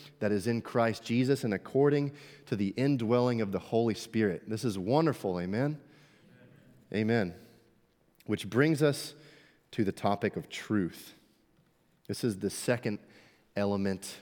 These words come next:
of worship in the new covenant, and the last two verses of our text. Verse twenty-five, read with me. The woman said to him, "I know that Messiah is coming, he who is called Christ.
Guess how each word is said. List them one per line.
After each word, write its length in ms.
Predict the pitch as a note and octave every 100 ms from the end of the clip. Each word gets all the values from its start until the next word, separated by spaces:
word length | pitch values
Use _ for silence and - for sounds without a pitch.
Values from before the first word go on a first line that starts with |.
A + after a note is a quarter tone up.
| -
of 200 | F#2+ E2
worship 580 | E2 G2 G#2 - G#2+ -
in 300 | F#2+ F#2 F2+
the 80 | F2
new 240 | F#2 F#2
covenant, 480 | - F#2+ F2 E2 D#2 - _ _ _ _ - -
and 120 | F#2
the 60 |
last 460 | F2 G2 A#2 A#2+ -
two 200 | - A2+
verses 540 | F#2+ G2+ G2 G#2 F2+ F#2 - _ _ -
of 140 | F#2+
our 100 | E2+
text. 640 | E2 - C#3 - - - - _ _ _ - _ _ - _ _ _ - - - - - - - - _ _ -
Verse 180 | B2
twenty-five, 880 | - C#3 C3 - B2 B2 F#2+ G2 -
read 180 | F#2+ G2+
with 240 | F#2 F2+
me. 180 | G2 G#2+ - - _ _ _ _ _ _ _ _ _ _ _ _ -
The 80 | G#2
woman 300 | B2 C3+ B2+
said 380 | - C#3+ C3 -
to 120 | G2+
him, 320 | F#2+ F#2 G#2+ - _ _ - - -
"I 160 | - G#2
know 360 | G2+ A2 C#3+ F3
that 200 | D#3+ -
Messiah 560 | G#2+ - A#2+ C3+ C#3
is 260 | C#3 A#2 -
coming, 480 | - G2 G#2 C3 C#3+
he 360 | - - D#3
who 200 | E3+ D#3
is 160 | C3 A#2
called 380 | - B2+ A2+ A2
Christ. 640 | - G2+ F2+ A#2+ D3 -